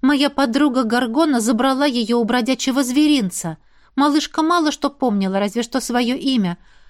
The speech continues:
Однако с тех пор, как начала просыпаться её магия, стала вспоминать эти места. Вот только Пикси её не приняли. Драконицы сказали, это из-за крови дракона». Дреф задумчиво пожевал губами.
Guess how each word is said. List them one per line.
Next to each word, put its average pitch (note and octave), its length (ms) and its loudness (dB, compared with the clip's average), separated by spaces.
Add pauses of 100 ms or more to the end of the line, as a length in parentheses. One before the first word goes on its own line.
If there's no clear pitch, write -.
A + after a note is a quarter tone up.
(120)
Однако C4 540 -2
с - 80 -6
тех - 340 -4
пор, C#4 180 -2
как - 200 -4
начала B3 400 0
просыпаться A#3+ 680 -4
её A3+ 240 2
магия, A#3 460 2
стала C#4 280 0
вспоминать C#4+ 520 0
эти D4+ 160 -2
места. A#3+ 520 -2 (540)
Вот C#4 160 0
только D#4 300 2
Пикси - 300 -2
её B3 240 4
не C4+ 120 4
приняли. G3 580 2 (580)
Драконицы A#3+ 520 -2
сказали, G3 540 0
это G#3+ 340 -2
из-за A3 240 0
крови A#3+ 380 0
дракона». G3 720 0 (1500)
Дреф G#3+ 380 -4
задумчиво G#3 560 -4
пожевал G#3+ 480 -4
губами. F#3+ 580 -2